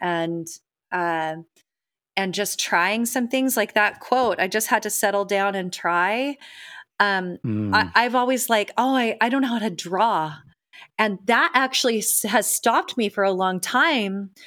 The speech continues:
Speaker 1: from painting, because I always think I have to know how to draw before I paint. And now I'm totally questioning it. Like, "Is that even true that I have to know that?"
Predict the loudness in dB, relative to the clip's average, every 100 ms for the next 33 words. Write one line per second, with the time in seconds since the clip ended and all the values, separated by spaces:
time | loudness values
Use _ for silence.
0 | -6 -2 -2 0 -2 0 0 0 0 -2
1 | 0 0 2 2 2 0 -2 -2 0 0
2 | 0 0 -2 0 0 -2 -4 -2 0 2
3 | 2 0 -4 -10 -8 -6 0 0 0 -4
4 | -4 -2 -2 -4 -10 -12 -14 -14 -2 0
5 | 0 0 2 2 0 -2 -2 -2 -2 -4
6 | -2 -2 -2 -6 -4 -4 -4 -2 -2 -2
7 | -2 0 0 2 2 2 2 0 2 2
8 | 2 2 2 2 0 0 -2 0 2 2
9 | 2 2 0